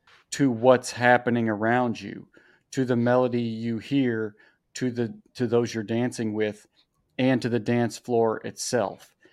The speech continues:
That re-, it should respond ideally in a certain pattern, in, in a highest,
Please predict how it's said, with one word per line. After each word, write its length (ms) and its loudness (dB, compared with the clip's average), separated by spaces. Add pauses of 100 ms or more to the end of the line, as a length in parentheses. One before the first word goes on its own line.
(420)
That 300 -2 (100)
re-, 160 0 (260)
it 180 -2
should 360 4
respond 720 0 (460)
ideally 800 4 (380)
in 120 0
a 60 -2
certain 340 -2
pattern, 500 -2 (140)
in, 200 0
in 180 -4
a 100 -2
highest, 580 -4